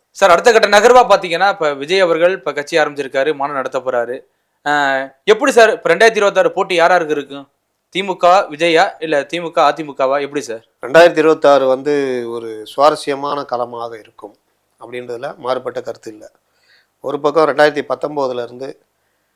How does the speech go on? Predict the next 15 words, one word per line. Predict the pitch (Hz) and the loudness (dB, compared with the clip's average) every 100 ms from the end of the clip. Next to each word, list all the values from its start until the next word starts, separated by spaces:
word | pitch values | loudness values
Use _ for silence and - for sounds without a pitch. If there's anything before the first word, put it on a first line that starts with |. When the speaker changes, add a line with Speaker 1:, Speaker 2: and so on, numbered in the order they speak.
| _ _ _ | _ _ _
Speaker 2:
கூட்டணி | - 135 123 120 | -8 -4 -4 -4
அமைச்சு | 123 117 - 123 - _ _ _ | -8 -10 -12 -12 -16 _ _ _
பெரிய | - 135 156 | -14 -6 -2
அளவுல | 139 123 120 | -2 0 0
அதிமுகவை | 123 127 120 113 113 113 | -2 -6 -12 -12 -12 -14
வீழ்த்தி, | 120 117 - 113 _ _ | -16 -16 -18 -20 _ _
அதாவது | 127 127 | -8 -6
என் | 135 | -6
டி | 147 147 | -2 -2
ஏவை | 131 117 | -2 -6
வீழ்த்தி, | 120 117 - 123 - _ _ _ _ _ _ _ _ | -10 -16 -16 -18 -18 _ _ _ _ _ _ _ _
அன்னைக்கு | 127 127 123 117 117 | -12 -10 -10 -12 -14
ஒரு | 117 117 | -16 -16
பெரிய | - 131 135 131 - | -12 -8 -6 -6 -8
ஊரே, | 135 139 156 156 160 170 - | -10 -6 -2 -2 -2 -6 -10